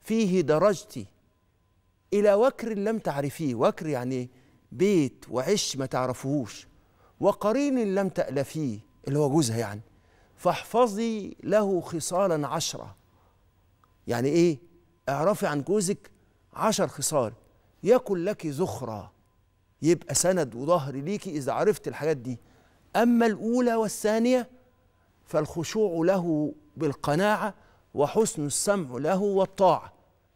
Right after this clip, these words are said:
يعني إيه اللي حاصل؟ خليكي هادية، ولما يقول اسمعي. وأما الثالثة والرابعة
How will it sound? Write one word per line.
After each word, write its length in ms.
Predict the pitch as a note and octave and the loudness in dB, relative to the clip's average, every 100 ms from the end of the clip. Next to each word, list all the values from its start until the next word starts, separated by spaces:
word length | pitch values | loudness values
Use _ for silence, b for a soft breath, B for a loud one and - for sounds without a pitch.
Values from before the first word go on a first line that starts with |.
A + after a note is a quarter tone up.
| _ - | _ -6
يعني 220 | C3 C#3 | -2 2
إيه 100 | G3+ | 4
اللي 140 | G3 D3+ | 4 2
حاصل؟ 460 | D#3 D#3+ F#3 D3+ - _ _ _ _ - | 0 0 -2 -6 -10 _ _ _ _ -8
خليكي 400 | G3 A3+ - B2+ | -4 -2 -2 -2
هادية، 360 | B2+ G#2+ - _ _ _ _ _ _ - | -2 -4 -16 _ _ _ _ _ _ -6
ولما 380 | C3+ G3+ A#3 G#3+ | 2 4 4 4
يقول 480 | F3+ - A3+ A#3 F3+ - _ - | 2 2 0 0 -4 -12 _ -6
اسمعي. 440 | D3 D#3+ D3+ B2+ G#2 _ _ _ _ _ _ _ _ _ - | -2 0 -2 -2 -12 _ _ _ _ _ _ _ _ _ -2
وأما 380 | E3 B3 D#4+ D4+ | 4 6 6 2
الثالثة 560 | - A3 G3+ A3 - D3+ | 0 -2 -2 -2 0 0
والرابعة 680 | C#3 B2+ B2 D3 B2+ A#2 | 2 2 2 0 -2 -6